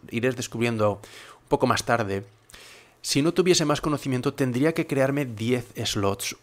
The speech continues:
uno para cada coaction distinta, lo cual me obligaría a escribir una burrada de código aquí repetido,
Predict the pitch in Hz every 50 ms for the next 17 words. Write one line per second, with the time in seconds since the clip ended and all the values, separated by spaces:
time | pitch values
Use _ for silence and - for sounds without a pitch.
0 | _ - 139 143 147 143 151 147 - - 123 117 107 101 - - - 117 117 117
1 | 117 113 - - - - _ - 120 110 117 110 113 113 - - 117 104 95 85
2 | 90 - - - 101 92 78 69 - - - - - - - - - - - -
3 | - _ - 143 143 143 - 151 143 139 151 156 156 - - - 85 85 120 117
4 | 113 117 113 113 113 113 110 107 110 110 104 107 104 113 120 127 127 127 - -
5 | 127 113 113 120 117 117 107 101 98 92 98 95 95 95 107 127 147 151 139 135
6 | 135 135 131 131 123 120 120 120 123 113 110 - 127 110 110 113 101 92 95 101
7 | 95 - - 92 - - 131 135 120 110 113 123